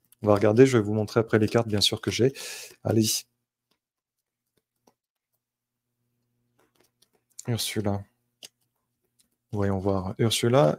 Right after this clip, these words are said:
et l'Union européenne. Voilà, je pose pas de questions, on y va comme ça. Et puis, on voit un petit peu ce que ça va donner. Alors,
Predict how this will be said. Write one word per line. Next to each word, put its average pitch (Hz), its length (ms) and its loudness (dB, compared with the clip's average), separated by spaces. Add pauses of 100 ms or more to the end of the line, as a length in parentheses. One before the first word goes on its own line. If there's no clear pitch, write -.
et 147 140 4
l'Union 131 360 2
européenne. 110 540 2 (100)
Voilà, 101 200 -2
je - 100 -6
pose - 160 2
pas 151 100 10
de 147 60 -4
questions, 139 400 6
on 151 240 4
y 127 100 4
va 120 140 6
comme 123 180 2
ça. 135 300 8 (540)
Et - 40 -10
puis, - 140 0
on 120 80 6
voit 127 140 8
un 131 60 8
petit 123 140 0
peu 131 120 4
ce 127 80 8
que 120 80 -2
ça - 120 4
va 113 120 6
donner. 107 240 2 (640)
Alors, 107 200 -8